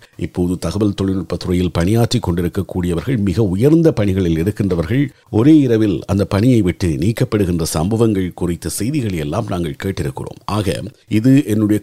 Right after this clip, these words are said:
கம்ஃபர்ட் ஜோன், என்னை இதிலிருந்து அகற்றவே முடியாது, அவ்வளவு தூரம் நங்கூரம் பாய்ச்சி இருக்கிறேன் அப்படி என்றெல்லாம் நம்பிக்கொண்டிருந்தவர்களை ஒரே இரவில் தூக்கி எறிந்த நிலைகள் எல்லாம் இருக்கிறது.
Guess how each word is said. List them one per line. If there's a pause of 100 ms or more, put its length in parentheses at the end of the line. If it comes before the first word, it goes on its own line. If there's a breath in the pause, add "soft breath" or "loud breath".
கம்ஃபர்ட்
ஜோன்,
என்னை
இதிலிருந்து
அகற்றவே
முடியாது,
அவ்வளவு
தூரம்
நங்கூரம்
பாய்ச்சி
இருக்கிறேன்
அப்படி
என்றெல்லாம்
நம்பிக்கொண்டிருந்தவர்களை
ஒரே
இரவில்
தூக்கி
எறிந்த (240 soft breath)
நிலைகள்
எல்லாம்
இருக்கிறது.